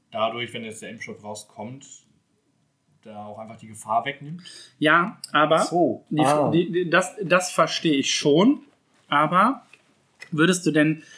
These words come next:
Speaker 2: wenn ich dir jetzt sagen würde, „Milan, ich hab dir was mitgebracht, das habe ich, äh, gestern in meiner Küche angebraut, da bist du super high von, ist besser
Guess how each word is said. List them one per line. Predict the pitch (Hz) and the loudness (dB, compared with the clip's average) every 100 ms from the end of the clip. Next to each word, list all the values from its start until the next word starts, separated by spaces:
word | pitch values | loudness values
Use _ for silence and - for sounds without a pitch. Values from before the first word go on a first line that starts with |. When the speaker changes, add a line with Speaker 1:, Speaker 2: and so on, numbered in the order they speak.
| - | -4
Speaker 2:
wenn | 151 160 | 0 0
ich | - | 0
dir | 151 | 0
jetzt | 143 | 0
sagen | 147 156 156 | 0 -2 -2
würde, | 151 | -2
„Milan, | 151 208 156 | 0 0 0
ich | 117 | -2
hab | 156 | -2
dir | 139 | -2
was | 117 | 0
mitgebracht, | 139 202 - 156 190 311 - | 0 0 0 -2 0 -2 -4
das | 156 | 0
habe | 156 151 | 2 2
ich, | 143 | -2
äh, | 160 135 | -4 -2
gestern | 143 151 151 | -2 -2 -4
in | 135 | -4
meiner | 135 127 127 | -2 -2 -4
Küche | - - 160 | -8 -8 -4
angebraut, | 165 139 127 160 - | -2 -2 0 0 0
da | 123 | -6
bist | 131 135 | -6 -8
du | |
super | 123 160 165 123 | -6 -8 -8 -10
high | 123 123 | -10 -12
von, | - 104 | -8 -10
ist | 107 | -8
besser | - 151 151 | -6 -4 -2